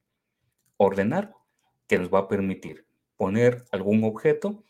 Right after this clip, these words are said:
ya sea al frente o hasta atrás de otro objeto. Luego tenemos también posicionar y nos ofrece estas, estas nueve opciones de posicionamiento del objeto.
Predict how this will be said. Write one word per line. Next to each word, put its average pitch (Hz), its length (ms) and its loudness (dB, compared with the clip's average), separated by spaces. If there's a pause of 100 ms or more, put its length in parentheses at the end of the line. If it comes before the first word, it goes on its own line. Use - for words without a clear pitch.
(160)
ya 85 100 -6
sea - 340 -2 (380)
al 90 160 -2
frente 165 580 -2 (360)
o 95 180 -4
hasta 85 220 -6
atrás 147 580 -8
de - 140 -6
otro - 240 -4
objeto. - 340 -14 (1700)
Luego 107 240 2
tenemos 107 440 -2
también 107 340 -4
posicionar 113 760 -4 (480)
y 208 100 -2
nos 208 180 -4
ofrece 98 220 -4
estas, 95 240 -6
estas 95 240 -10
nueve 151 320 0
opciones 156 640 -4
de 98 100 -2
posicionamiento 98 880 -8
del 90 160 -6
objeto. - 540 -14